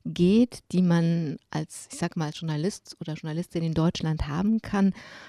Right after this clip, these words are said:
dann scheint mir, ist das schon ganz in Ordnung hier. Also Sie verfügen auch dieses ganz oben sein, Sie verfügen über materielle Ressourcen, über Mitarbeiter. Sie haben natürlich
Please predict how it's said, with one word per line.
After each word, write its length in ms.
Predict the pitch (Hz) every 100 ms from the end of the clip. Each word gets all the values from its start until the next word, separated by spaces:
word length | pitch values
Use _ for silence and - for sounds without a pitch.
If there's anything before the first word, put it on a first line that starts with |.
| -
dann 140 | 180 175
scheint 260 | 175 180
mir, 100 | 175
ist 140 | 170 185
das 120 | 185
schon 220 | - 180
ganz 260 | 165 160 -
in 160 | 156
Ordnung 540 | - 151 247 151 151 151
hier. 340 | 156 151 143
Also 220 | 156 156
Sie 180 | 151 175
verfügen 520 | - 180 - 202 196
auch 160 | - -
dieses 380 | 190 175 175 - -
ganz 300 | 170 175 -
oben 320 | 180 214 226
sein, 240 | 214 202 208
Sie 100 | 202
verfügen 460 | 190 - 214 214
über 160 | 180 170
materielle 640 | 165 - - 190 190 185
Ressourcen, 440 | 185 - 190 196 190
über 160 | 170
Mitarbeiter. 720 | 160 170 196 180 170 175 185
Sie 220 | 170 175
haben 220 | 170 170 175 - - -
natürlich 920 | - 180 - 196 202 196 202 202 -